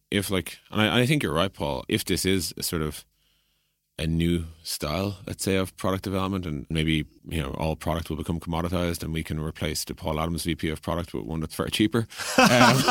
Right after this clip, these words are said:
<laughs> then, uh, h-, h-, how do, how do companies prepare for it? Like, wh-, wh-, what, so what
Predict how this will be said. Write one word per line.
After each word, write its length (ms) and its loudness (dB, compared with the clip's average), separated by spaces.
<laughs> 300 -6
then, 220 6
uh, 280 4
h-, 120 4
h-, 200 2
how 160 6
do, 80 4
how 140 6
do 80 6
companies 340 4
prepare 360 2
for 180 -2
it? 100 -6
Like, 180 0
wh-, 40 -8
wh-, 580 0
what, 240 -2
so 320 0
what 300 4